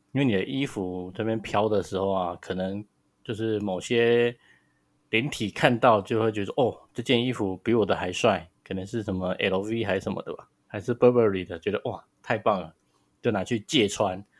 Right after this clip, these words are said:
所以上面可能会沾附的一些就是灵体的残留这样子，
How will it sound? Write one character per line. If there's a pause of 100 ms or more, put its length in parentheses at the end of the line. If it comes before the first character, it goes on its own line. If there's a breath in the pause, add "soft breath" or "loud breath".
(180)
所
以
上
面
可
能
会
沾
附
的
一
些 (580 soft breath)
就
是 (580)
灵
体
的
残
留
这
样
子，